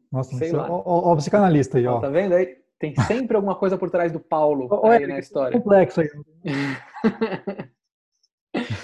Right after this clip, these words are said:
Speaker 2: É que eles têm uma,
Speaker 1: Ô,
Speaker 2: uma
Speaker 1: Sartre.
Speaker 2: certa fama de uma certa rixa em certo momento, né?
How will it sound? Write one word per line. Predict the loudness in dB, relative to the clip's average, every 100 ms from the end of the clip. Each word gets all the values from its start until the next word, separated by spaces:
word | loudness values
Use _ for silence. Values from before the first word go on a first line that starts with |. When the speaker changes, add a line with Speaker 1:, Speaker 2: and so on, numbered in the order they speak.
| -6
Speaker 2:
É | -2
que | 0
eles | 2
têm | 0
uma, | 2 2
Speaker 1:
Ô, |
Speaker 2:
uma | 2
Speaker 1:
Sartre. | 2 2
Speaker 2:
certa | 2 0 -4
fama | -2 -2 0
de |
uma | -4 -4
certa | -6 -6 -6
rixa | -6 -8 -10
em | -12
certo | -12 -14 -14
momento, | -16 -14 -16
né? | -16